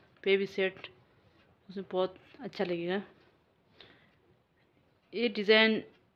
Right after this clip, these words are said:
ये डिज़ाइन निकालने के लिए हमें पहले तीन, तीन सिलाई प्लेन बुनना पड़ेगा।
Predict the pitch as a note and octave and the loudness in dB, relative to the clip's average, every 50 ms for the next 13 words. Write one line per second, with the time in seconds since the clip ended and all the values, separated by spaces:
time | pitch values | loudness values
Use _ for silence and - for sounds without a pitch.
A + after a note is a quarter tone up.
0 | _ _ _ _ _ _ _ _ _ _ _ _ _ _ _ _ _ _ _ _ | _ _ _ _ _ _ _ _ _ _ _ _ _ _ _ _ _ _ _ _
1 | _ _ _ _ _ _ _ _ _ _ _ _ _ _ G#3 G3+ G#3 G#3+ F#3+ G#3+ | _ _ _ _ _ _ _ _ _ _ _ _ _ _ -10 -8 -8 -6 -2 2
2 | A3 A3 A3 A3 G#3+ G#3 G#3 - G3+ G3 G3 G3 F#3 - - G3 F3+ F3 F#3 G3 | 2 4 4 4 2 2 2 2 2 2 2 0 -2 -2 -4 -4 -2 0 0 0
3 | G#3+ G#3 - - - - - - _ - - F#3+ G3 G3 G3+ G3+ G3+ G3+ G3 G3+ | 0 -2 -4 -10 -18 -20 -20 -20 _ -10 -6 -4 -2 0 2 2 2 2 0 0
4 | - G3+ F#3+ G3 G3 G3 - - - _ _ _ _ - - - - A3 G#3+ G#3 | -4 -6 -4 -4 -4 -6 -8 -14 -20 _ _ _ _ -20 -20 -10 -2 0 2 2
5 | G3 - - F#3+ G3 G3 G3 F#3+ F#3+ - F#3+ F#3+ F#3+ F#3+ F3 F#3 F3+ F3+ F3+ D#3+ | 2 0 0 2 4 6 6 4 2 0 0 0 0 0 -2 -4 -4 -4 -4 -4
6 | - E3 E3 F3+ G3 G#3+ | -4 -4 -2 -2 -2 -2